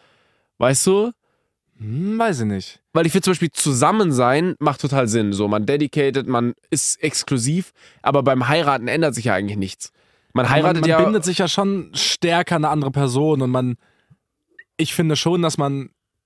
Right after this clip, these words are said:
Speaker 2: wenn man sich heiratet oder sich dazu entscheidet, sich gleichzeitig auch dazu entscheidet, wenn es mal richtig beschissene Situationen oder so gibt,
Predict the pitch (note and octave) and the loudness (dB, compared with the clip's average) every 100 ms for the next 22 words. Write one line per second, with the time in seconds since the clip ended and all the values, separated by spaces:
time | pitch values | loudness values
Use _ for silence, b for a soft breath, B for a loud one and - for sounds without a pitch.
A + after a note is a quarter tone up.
0 | _ _ _ _ _ B2 B2 B2 A#2 A2+ | _ _ _ _ _ -6 -4 -2 -4 -6
1 | - C3+ D#3+ A2+ A#2 C#3+ A#2+ A2+ A2+ A#2+ | -2 0 0 0 -2 -4 -4 -6 -4 -6
2 | - A#2 - D3 D3+ C3+ C#3 - _ _ | -4 -4 -2 0 0 0 -4 -12 _ _
3 | _ _ _ - - C3+ - C#3+ D#3 C#3+ | _ _ _ -16 -8 -4 0 0 0 -2
4 | C#3+ B2+ C3+ D3+ B2 C#3+ C3 B2 A#2+ B2+ | -2 -2 -2 -2 -2 0 0 0 -2 -2
5 | B2+ C3+ A#2+ A2+ C3+ - B2+ B2 E3+ - | -2 -2 -2 -2 -4 -6 -6 -2 -2 0
6 | C3 B2+ B2+ - D3 D3+ B2+ A2+ A#2 A2+ | -2 -2 -4 -2 -2 0 -2 -2 -2 -2
7 | C3+ - | -4 -8